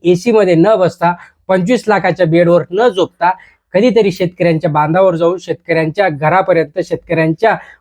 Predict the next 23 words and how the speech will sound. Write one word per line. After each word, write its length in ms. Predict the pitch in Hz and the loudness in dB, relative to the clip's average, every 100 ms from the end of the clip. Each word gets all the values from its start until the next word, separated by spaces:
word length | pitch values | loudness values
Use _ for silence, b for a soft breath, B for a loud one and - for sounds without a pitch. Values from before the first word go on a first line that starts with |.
| - | 0
व्यथा 400 | 160 175 220 247 | 2 2 2 0
समजून 420 | 202 180 165 190 - b _ | 0 -2 0 -4 -6 b _
लवकरात 500 | 147 175 214 247 247 - | -2 0 2 2 0 0
लवकर 300 | 185 147 175 | -2 2 0
तुम्ही 340 | - 156 185 226 _ _ _ _ _ _ _ _ _ _ _ _ 143 | 0 0 -2 -2 _ _ _ _ _ _ _ _ _ _ _ _ 2
मुख्यमंत्री 720 | 165 185 240 214 180 190 208 | 2 2 0 0 0 2 0
जो 200 | 165 170 | 0 -2
काही 160 | 190 190 - | 0 -2 0
फंड 240 | 170 180 | -2 0
असतो, 240 | 175 - | -2 -2
मुख्यमंत्री 520 | 165 165 180 170 151 156 | -4 -2 -2 -2 -4 -8
केअर 320 | 151 151 156 - | -2 -2 -2 -2
फंड, 220 | 185 190 B B _ | -2 -4 B B _
त्याच्यातनं 380 | 165 208 214 220 | -2 0 0 0
शेतकऱ्यांना 600 | 180 175 170 151 156 185 185 _ _ | 0 -2 -2 0 2 0 -2 _ _
पैसे 300 | 165 156 208 | -2 2 0
द्या. 200 | 170 180 180 B _ 175 | 2 -2 -6 B _ 0
त्याही 220 | 165 233 | 2 2
पलीकडे 480 | 220 202 180 180 160 | 0 0 2 0 2
जाऊन 240 | 175 202 - _ | 0 -2 -8 _
तुम्ही 180 | 180 196 | 0 0
दिल्ली 460 | 160 143 180 233 190 | 0 -2 0 2 2
जा, 180 | 160 | 0